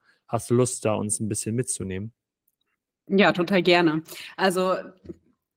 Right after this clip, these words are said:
Speaker 2: wir haben ja vorhin jetzt schon ein bisschen so die, die, äh, die Traumadynamiken beschrieben und ich glaube, es ist wichtig, das dann an dieser Stelle noch mal so ein bisschen, grad wenn's um Entwicklungstrauma oder so geht, das zu vertiefen,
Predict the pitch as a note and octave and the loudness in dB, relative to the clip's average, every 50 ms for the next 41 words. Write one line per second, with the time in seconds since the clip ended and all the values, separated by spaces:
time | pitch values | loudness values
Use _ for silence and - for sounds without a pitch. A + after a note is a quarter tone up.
0 | _ _ _ F#3+ F3+ F#3+ F#3+ G3+ G#3 G#3+ G3+ F#3+ F#3 F#3 F#3 - G3+ G3+ G3+ F#3+ | _ _ _ -6 -4 -4 -2 0 0 2 4 4 4 4 2 2 2 2 2 2
1 | F3+ - F#3+ F#3+ E3+ F#3 - G3+ F3+ F3+ F3+ D#3+ F3 F3+ F3 E3+ D#3+ - E3 D#3+ | 0 0 -4 -4 -4 -4 -4 -4 -4 -2 -4 -4 -2 -4 -4 -4 -4 -4 -2 0
2 | D#3+ D#3+ - D#3+ D#3 D3+ D3+ D#3+ D#3 E3+ D#3 - - F#3 F#3+ F#3 E3+ F#3 E3 E3 | 0 0 0 0 0 0 0 -4 -6 -8 -10 -2 -2 0 0 2 2 2 2 4
3 | E3 D#3+ D#3+ E3 E3 D#3+ E3 - - G3+ G3+ G3+ A3+ F#3 D#3+ D#3+ - - E3+ E3 | 4 2 0 -2 -4 -4 -6 -2 0 0 2 2 2 2 2 0 4 2 2 2
4 | E3 E3 - F3 E3 - - G3 - - F3+ - - D#3 D#3 E3 D#3 - - F3 | 2 -6 -8 -8 -10 -8 -10 -10 -10 -8 -6 -2 0 0 0 0 -2 -2 -2 -2
5 | - - F#3 E3 E3 E3 E3+ E3 F3 E3 D#3+ D#3 D#3+ E3 D#3+ - E3 D#3 D3+ D3+ | 0 0 0 2 2 2 0 2 0 0 2 2 0 -2 0 0 0 2 2 0
6 | D#3 - E3 D#3+ - D3+ D3+ D#3 D#3 - E3+ - F3 E3 E3 E3 - - - E3 | 0 0 -2 -2 0 0 0 0 0 0 -2 0 2 0 0 0 -2 -2 0 0
7 | E3 D#3+ D#3+ D#3+ D#3+ D#3+ E3 D#3+ - D#3+ - - E3 - F3 D#3+ - - G3 - | 2 2 0 0 -2 -2 -4 -4 -2 -4 -6 -6 -2 -2 -4 -4 0 -2 0 2
8 | F#3+ F3+ G#3+ C4+ | 4 2 2 2